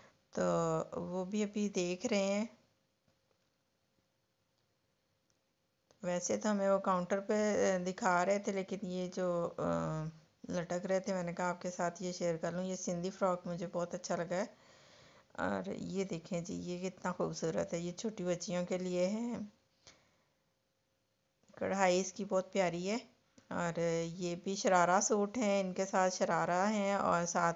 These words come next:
में कुर्ती पे कढ़ाई है और शरारा पे भी कढ़ाई है और दुपट्टा जो है वो सादा है।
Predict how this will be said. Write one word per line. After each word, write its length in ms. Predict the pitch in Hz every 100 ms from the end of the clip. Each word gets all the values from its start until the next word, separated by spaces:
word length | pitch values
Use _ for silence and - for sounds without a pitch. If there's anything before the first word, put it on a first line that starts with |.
| 170
में 220 | 170 175
कुर्ती 360 | 170 170 -
पे 180 | 180 185
कढ़ाई 440 | 185 190 202 175 175
है 140 | 180
और 60 | 180
शरारा 400 | 185 180 156 165
पे 180 | -
भी 120 | 185 196
कढ़ाई 400 | 196 202 190 175
है 180 | 180
और 200 | - 180
दुपट्टा 520 | 165 180 - 170 175 170
जो 100 | 180
है 360 | 185 180 247 - - - - - - _ -
वो 140 | 190
सादा 400 | 196 226 170 185
है। 320 | 208 269 254